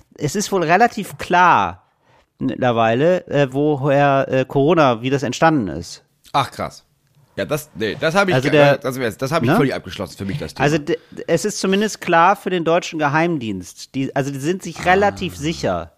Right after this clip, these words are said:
Speaker 2: Es
Speaker 1: Die haben da so verschiedene Stufen der Sicherheit, wie sicher die sich sind.
Speaker 2: Ja.
Speaker 1: Und die sind sich ziemlich sicher.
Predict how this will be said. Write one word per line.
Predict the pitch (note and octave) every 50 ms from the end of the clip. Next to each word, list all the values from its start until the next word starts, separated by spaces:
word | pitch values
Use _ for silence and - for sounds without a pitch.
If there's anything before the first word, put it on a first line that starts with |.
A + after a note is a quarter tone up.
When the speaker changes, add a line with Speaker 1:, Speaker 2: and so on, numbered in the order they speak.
| _ _ _
Speaker 2:
Es | A2+ A2+
Speaker 1:
Die | C3
haben | C#3+ D#3+
da | E3+ F3 D#3
so | D#3 C#3
verschiedene | D#3 D#3 - - G3+ F#3+ G3+ F3+
Stufen | - - - G#3 G#3 F#3 G3 F#3+
der | E3+ D#3
Sicherheit, | D3 G3 F#3+ G3+ F#3+ E3+ D3+ D3 D#3 F#3+ G#3+ -
wie | D#3+ E3
sicher | D#3 E3+ F#3+ F#3+ F#3+
die | E3+ D#3+ C#3
sich | C3 C#3+ C#3 -
sind. | - D3 D#3+ G#3 A3 - _ -
Speaker 2:
Ja. | - B2 A2+ A2+
Speaker 1:
Und | B2+
die | D#3
sind | D3+ F3+ F3+
sich | F#3 F#3+ F#3
ziemlich | - - G#3+ G#3 G#3 G3 E3 -
sicher. | E3+ F3 D#3+ - B2+ G2 F#2 F#2 F#2